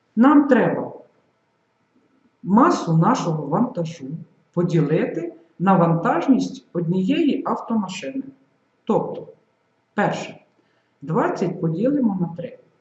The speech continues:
Запишемо цю частку у вигляді неправильного дробу. Виділимо цілу і дробову частину. Але ж не може бути шість цілих одна третя автомашини.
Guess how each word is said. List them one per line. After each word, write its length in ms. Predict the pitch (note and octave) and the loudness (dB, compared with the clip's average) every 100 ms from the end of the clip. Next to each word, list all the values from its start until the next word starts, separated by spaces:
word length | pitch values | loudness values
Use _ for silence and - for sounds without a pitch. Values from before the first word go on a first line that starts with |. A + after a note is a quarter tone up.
| _ _ _ _ - | _ _ _ _ -12
Запишемо 920 | C#3 F3+ - F#4 - G3+ E3 - - - | -4 -4 -2 -2 0 0 0 -4 -8 -10
цю 220 | C#4+ - | -8 -6
частку 560 | - D3 C3 - - | -4 -6 -6 -10 -8
у 140 | C#4+ F#3+ | -6 -2
вигляді 540 | F3 C#4 D4+ G#3+ A3 - - | -2 0 -2 -4 -4 -8 -4
неправильного 800 | D#3+ D#3+ D#3 E3+ G#3+ A3+ G#3 F3 | -4 -2 -4 -4 -4 -4 -6 -10
дробу. 260 | C3 C3 - - _ _ _ _ | -10 -12 -14 -20 _ _ _ _
Виділимо 720 | C3 D#3 G3+ F3+ F#3 A3+ C4+ C#4 | -4 2 4 4 0 0 -2 -4
цілу 500 | - F#3+ F3 A3+ - - - | -6 -2 -2 -2 -6 -12 -8
і 80 | |
дробову 540 | E3+ E3+ D#3+ D3 D#3 A3 | -2 -2 -2 -4 -6 -10
частину. 560 | - - - D3 C3+ - - _ _ _ _ - _ - | -12 -16 -12 -10 -8 -10 -14 _ _ _ _ -20 _ 0
Але 360 | C4 A3 F3 | 4 4 2
ж 240 | - - - _ _ - | -2 -8 -16 _ _ -2
не 180 | G3 C4+ | 4 8
може 380 | C#4+ D4 G#3 F#3 | 8 8 4 2
бути 320 | D#3+ F#3 E3+ | 2 0 -2
шість 460 | - A3 A3 - - | -2 -2 -2 -4 -4
цілих 440 | A#3+ D#4+ D4 - | 0 2 0 -2
одна 300 | F#3 F#3 G3+ | -4 -2 -2
третя 500 | A3 G#3+ G3 D#3+ - - | -2 -2 -2 -2 -4 -8
автомашини. 840 | D#3+ - D#3+ D#3 - C#3 C3 B2+ | -8 -4 0 -2 -2 -6 -6 -6